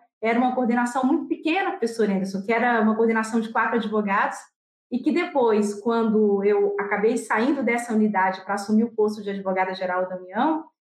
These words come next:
nós deixamos por lá, né, uma, uma estrutura com mais de setenta advogados, com mais, com, com servidores, cento e dez ao todo, então um corpo bem estruturado para fazer a defesa adequada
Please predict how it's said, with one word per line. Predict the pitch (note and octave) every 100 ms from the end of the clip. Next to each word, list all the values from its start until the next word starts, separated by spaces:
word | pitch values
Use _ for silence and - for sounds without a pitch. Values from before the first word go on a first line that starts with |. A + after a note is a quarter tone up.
| _ -
nós | G#3+ C4+
deixamos | D4 D4+ D#4 F4 -
por | D#4+ C#4
lá, | G#3 A#3 D4 - - G#3
né, | A3+
uma, | C#4 B3+ A#3 A3
uma | A3+ A3+ G#3+
estrutura | A3 - - G#3+ A#3 B3
com | A#3+ A3
mais | A#3 C4+
de | B3
setenta | - C#4+ - B3 C#4 A#3
advogados, | G#3+ F#3+ F#3 F#3 G#3 A3+ G#3 - _ _ _
com | A3+
mais, | A3+ A#3 A3
com, | - A3+ G#3+ -
com | C4+ D#4
servidores, | - C4+ A3 G#3+ G#3+ G3+ - - _ _
cento | - D4 E4
e | F#3+
dez | G#3+ A#3 A3
ao | F#3+ F#3+
todo, | - G#3 A#3+ A#3
então | A3 G#3+ A#3+
um | A#3+
corpo | B3+ B3 G#3+
bem | C#4
estruturado | D4+ D4 A#3 - G#3 G3 G#3 G#3 G#3+ _ _
para | A3 A#3 A#3+
fazer | A3+ A#3+
a | A3+
defesa | A#3 B3 A#3 A#3
adequada | C4+ C4+ - A3 A#3 A#3 B3+ C#4+ D4